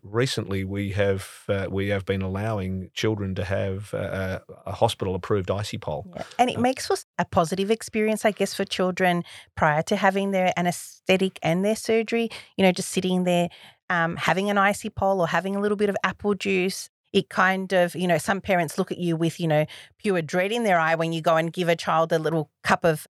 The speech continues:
Speaker 2: you know, apple juice because probably they were used to, if they had surgery themselves, they were used to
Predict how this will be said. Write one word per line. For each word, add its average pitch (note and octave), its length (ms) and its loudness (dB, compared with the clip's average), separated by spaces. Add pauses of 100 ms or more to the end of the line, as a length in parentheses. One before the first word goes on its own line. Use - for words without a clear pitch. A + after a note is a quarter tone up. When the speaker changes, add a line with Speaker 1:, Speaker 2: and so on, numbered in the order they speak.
(220)
Speaker 2:
you F#3 60 -4
know, E3 180 4
apple A3 300 0
juice F3 200 0
because F3+ 280 0 (160)
probably A3 380 0
they F3 200 4
were G#3+ 120 2
used E3+ 400 -4
to, E3 220 2 (220)
if E3 120 -4
they F3 120 2
had - 160 -2
surgery E3 320 0
themselves, D#3+ 400 0
they G3 80 6
were D#3+ 80 4
used D3+ 280 -4
to D#3 160 2